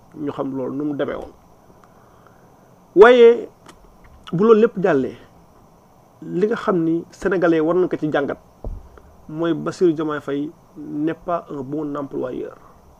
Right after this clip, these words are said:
C'est-à-dire koo xam ni sa xa-, sa alal dem nan ba xayma ko ci quatre cents millions, te, te employé woo kenn, taxaw naan danaa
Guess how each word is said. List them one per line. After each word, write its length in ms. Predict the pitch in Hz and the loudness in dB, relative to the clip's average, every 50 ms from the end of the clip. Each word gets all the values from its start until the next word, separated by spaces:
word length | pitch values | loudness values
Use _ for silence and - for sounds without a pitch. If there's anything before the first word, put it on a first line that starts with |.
| - - - - - | -20 -20 -20 -20 -10
C'est-à-dire 360 | - 180 160 160 147 151 135 - _ | -4 -2 -2 0 0 -2 -6 -6 _
koo 140 | - - 208 190 | -4 -2 -2 0
xam 180 | - 196 175 | 0 -2 -2
ni 120 | 160 151 143 | -2 -2 -2
sa 140 | - 185 165 | -2 -4 -4
xa-, 200 | - - - - - _ _ - | -4 -6 -10 -12 -14 _ _ -20
sa 340 | - - - 196 185 - - - - | -20 -6 0 0 0 0 0 4 8
alal 280 | 190 180 147 120 - - _ - - - - - - - | 8 8 8 6 2 -6 _ -20 -20 -20 -20 -20 -20 -6
dem 200 | - 160 170 180 | 2 4 4 4
nan 180 | 185 185 180 170 | 6 2 2 2
ba 80 | 165 170 | 0 0
xayma 280 | - 180 180 175 160 | 2 2 2 2 0
ko 100 | - 165 | -2 -4
ci 160 | 156 - 165 - - - | -4 -4 -4 -4 -4 -2
quatre 160 | - 185 - | -2 -2 -2
cents 200 | - - 196 180 | 0 2 2 4
millions, 400 | 175 175 175 175 175 170 156 - - - - _ - - - - - - - _ _ _ _ | 4 4 4 2 2 2 -2 -4 -12 -20 -20 _ -20 -20 -20 -20 -20 -20 -20 _ _ _ _
te, 80 | - - - - _ _ _ - _ _ | -8 -8 -8 -10 _ _ _ -20 _ _
te 80 | - 208 - - | 0 0 4 4
employé 420 | 214 202 185 226 196 190 190 185 | 4 4 6 6 6 6 8 6
woo 180 | 185 175 165 160 - _ | 6 4 2 0 -2 _
kenn, 220 | - 240 214 180 - - - - - - _ _ _ _ - - - - - | 2 2 2 2 -2 -6 -18 -20 -20 -20 _ _ _ _ -20 -20 -20 -10 -4
taxaw 220 | - 190 202 214 202 | -2 0 2 2 4
naan 180 | 196 190 185 | 4 2 2
danaa 340 | 170 185 190 185 185 - - | 2 4 4 4 4 0 -2